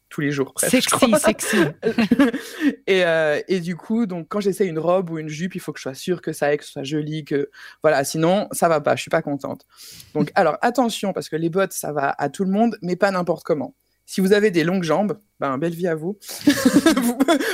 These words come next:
Speaker 1: vous pouvez vous permettre de por-, de les porter de toutes les sortes en général.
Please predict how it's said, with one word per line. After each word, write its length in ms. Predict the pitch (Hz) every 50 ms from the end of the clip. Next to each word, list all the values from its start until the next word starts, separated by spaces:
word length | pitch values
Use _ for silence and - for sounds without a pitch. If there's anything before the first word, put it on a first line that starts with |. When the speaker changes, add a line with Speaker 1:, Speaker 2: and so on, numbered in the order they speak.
| 302 - -
Speaker 1:
vous 60 | 208
pouvez 260 | 196 233 226 208 247
vous 140 | 254 220 214
permettre 380 | 170 208 202 202 208 226 233 180
de 100 | 196 196
por-, 260 | 175 208 190 190 170
de 60 | 175
les 80 | 180 175
porter 420 | - 185 170 - - 202 208 214
de 160 | 180 165 185
toutes 220 | 190 - 202 190 -
les 120 | 202 185
sortes 280 | 185 - 190 196 185 -
en 100 | 175 151
général. 600 | 143 165 170 175 175 160 180 175 180 175 175